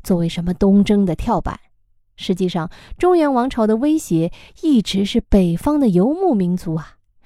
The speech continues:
朝鲜半岛的位置太偏了，对于中原王朝来说没有战略价值，也就没有必要耗费大量兵力和财力去征服。其次呢，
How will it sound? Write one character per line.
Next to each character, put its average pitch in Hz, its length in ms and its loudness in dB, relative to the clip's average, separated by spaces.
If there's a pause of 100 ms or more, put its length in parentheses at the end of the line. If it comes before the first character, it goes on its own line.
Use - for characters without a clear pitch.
(220)
朝 208 220 2
鲜 202 200 0
半 214 240 0
岛 185 160 -2
的 180 100 0
位 214 220 0
置 - 220 -8
太 349 320 -6
偏 - 260 -2
了， - 220 -12 (460)
对 339 160 6
于 285 40 6
中 349 220 2
原 311 100 2
王 254 140 0
朝 247 180 -2
来 226 140 0
说 269 240 -4 (160)
没 247 160 0
有 220 240 0 (140)
战 277 280 0
略 226 240 2
价 175 220 -4
值， 170 340 -6 (200)
也 185 120 2
就 190 160 2
没 180 200 0
有 170 120 0
必 190 200 -2
要 175 320 0
耗 180 280 -2
费 165 220 -2
大 208 300 -2
量 170 240 -2
兵 220 280 0
力 196 240 -2
和 196 160 -4
财 165 300 -4
力 208 240 -4 (140)
去 175 200 -2
征 208 320 0
服。 165 360 -6 (960)
其 196 260 -2
次 302 260 -4
呢， 180 200 -4